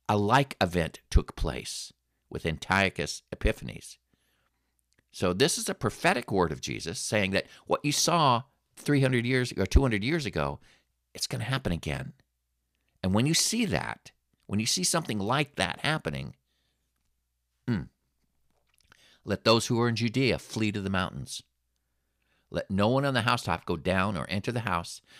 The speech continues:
to take anything out. Let no one in the field go back to get their cloak. How dreadful it would be in those days for pregnant women and nursing mothers. Pray this will not take place in winter, because those days will be days of distress unequaled from the beginning,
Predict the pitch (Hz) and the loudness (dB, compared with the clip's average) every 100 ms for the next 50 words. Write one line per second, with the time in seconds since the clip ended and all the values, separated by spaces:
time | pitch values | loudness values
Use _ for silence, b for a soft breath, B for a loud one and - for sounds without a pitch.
0 | B - 90 - 90 92 98 90 62 B | B -10 -8 -2 -2 0 -4 -4 -4 B
1 | B 85 - 101 120 180 175 127 - 98 | B -4 0 2 4 2 0 -2 -2 -2
2 | 92 82 78 71 67 - 73 69 62 - | -2 -2 -6 -2 -4 -4 -10 -8 -10 -12
3 | - - - - _ _ _ _ _ 69 | -10 -10 -10 -16 _ _ _ _ _ -8
4 | 76 101 123 - 143 107 110 104 95 92 | -2 0 0 2 0 0 0 -2 0 -4
5 | 87 82 85 - - 104 117 95 95 92 | -2 -2 -2 -8 -4 -4 -4 -6 -6 -6
6 | 82 85 - 82 73 65 - - 123 117 | -6 -6 -8 -8 -6 -8 -12 -6 0 2
7 | 123 139 B B - - 87 101 160 - | 0 -4 B B -8 -4 0 0 0 -2
8 | - - - 69 67 65 62 60 123 - | -4 -4 -2 -6 -4 -8 -10 -8 -10 -12
9 | b b - 85 78 107 113 113 101 101 | b b -6 -6 -2 -2 0 0 -2 -2
10 | 90 76 - 85 90 131 143 - 95 82 | -6 -6 -4 -4 -4 -6 -8 -6 -2 -2
11 | - - 107 110 139 - 113 110 98 87 | -4 -4 -4 -2 -6 -6 -8 -6 -8 -6
12 | 85 85 76 52 | -6 -6 -8 -10